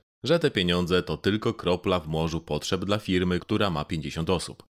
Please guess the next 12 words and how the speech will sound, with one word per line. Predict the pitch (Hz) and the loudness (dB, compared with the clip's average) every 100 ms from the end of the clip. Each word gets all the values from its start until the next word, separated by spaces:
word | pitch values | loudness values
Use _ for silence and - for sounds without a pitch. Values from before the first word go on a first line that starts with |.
| _ _ | _ _
Tyle | 85 78 82 | -2 0 2
że | 135 127 127 - | 4 4 2 -2
pierwsze | - 104 160 - | 2 2 2 0
pieniądze | - 82 80 82 | 0 0 0 -2
od | 80 | 0
Gatesa | 107 127 - 90 | 0 0 0 0
dostali | 92 127 156 85 80 87 | 0 -2 -2 -2 -4 -4
w | |
dwa | 82 76 | -6 -6
tysiące | 73 80 69 65 | -6 -6 -8 -10
piętnastym | 71 - 80 107 - 85 | -10 -4 -2 -2 0 0
roku. | 73 - 60 | 0 -4 -14